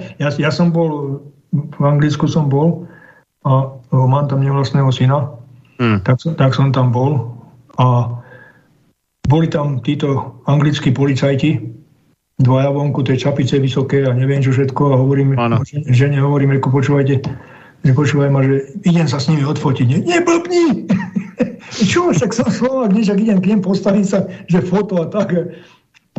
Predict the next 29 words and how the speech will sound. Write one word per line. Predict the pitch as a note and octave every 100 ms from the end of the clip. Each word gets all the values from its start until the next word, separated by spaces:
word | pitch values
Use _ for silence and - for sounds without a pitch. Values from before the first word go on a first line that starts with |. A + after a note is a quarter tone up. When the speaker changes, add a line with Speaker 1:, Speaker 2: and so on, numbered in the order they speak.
| - A2 A3+ - - - - - _
Speaker 1:
Tak | - D3
hneď | C#3+ F#3
ma | E3 D3
zrapili | D#3 E3 E3 D#3
obidvaja, | D3+ D3 C#3+ D#3
že | C#3
preč. | C#3 C#3+ C3+ - - _ - - - -
<laughs> | - - - - -
Nie | E3+ G#3+
tí | C3
Speaker 2:
Ja. | B2
Speaker 1:
policajti, | F3 - F3 F#3 F3+
nie | G#3
tí | G3
policajti | F3 E3+ D#3+ E3+ E3
ma | D#3
zrapili, | D3 D3+ D3+ D3+
ale | D3+ D3 D3 - - -
ten | - G3+ F3 D#3
syn | C#3+ F3 E3
aj, | D3 D3 C3+ E3 - - _
že | D#3 D3
no, | C#3+ C3
Speaker 2:
Hej. | B2+ B2 A#2
Speaker 1:
preč, | D#3+ - -
preč, | - C#3 B2+
preč. | - A#2+ C3 - - - - - _ -
Vôbec, | F#3+ E3+ D#3+
vôbec, | E3 G3